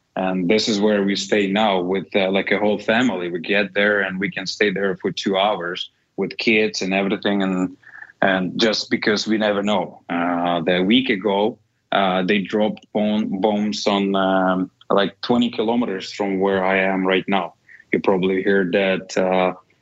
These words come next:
the weapon range, uh, where the nato, um,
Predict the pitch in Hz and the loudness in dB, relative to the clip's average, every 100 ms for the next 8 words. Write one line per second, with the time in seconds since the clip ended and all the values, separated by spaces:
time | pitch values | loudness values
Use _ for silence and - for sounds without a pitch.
0 | _ 92 98 95 113 - 107 101 98 98 | _ 0 2 2 0 0 -4 0 0 0
1 | 101 - - 95 95 92 98 98 92 95 | -2 -4 0 0 0 0 2 2 0 -2
2 | 101 113 110 98 95 - 98 92 95 92 | 0 0 0 -2 -4 -4 -2 0 0 0
3 | 95 90 90 | 0 -2 -6